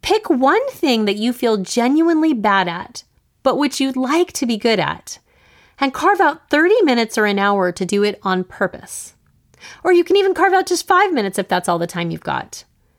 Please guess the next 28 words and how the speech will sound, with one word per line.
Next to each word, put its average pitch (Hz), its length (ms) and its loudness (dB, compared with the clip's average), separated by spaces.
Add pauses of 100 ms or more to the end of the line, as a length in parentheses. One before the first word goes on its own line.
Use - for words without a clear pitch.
(420)
Now 269 260 2
allow 277 280 4
yourself 359 480 2
to 254 100 -4
do 254 220 2
the 370 120 0
thing 285 260 -2
and 233 200 -2
fail 311 480 2
at 170 140 -4
it 180 120 -2
with 185 180 -6
no 269 400 2
self-judgment, 196 800 -4 (100)
and 226 100 -6
then 277 200 0
celebrate. 294 960 0 (380)
Celebrate 403 640 2
your 285 140 2
fail. 190 480 0 (260)
Dance, 440 360 2
my 240 160 2
friends, 262 400 0
because 277 240 -2
it 302 140 -4
means 311 300 2
that 262 160 0
you 277 460 2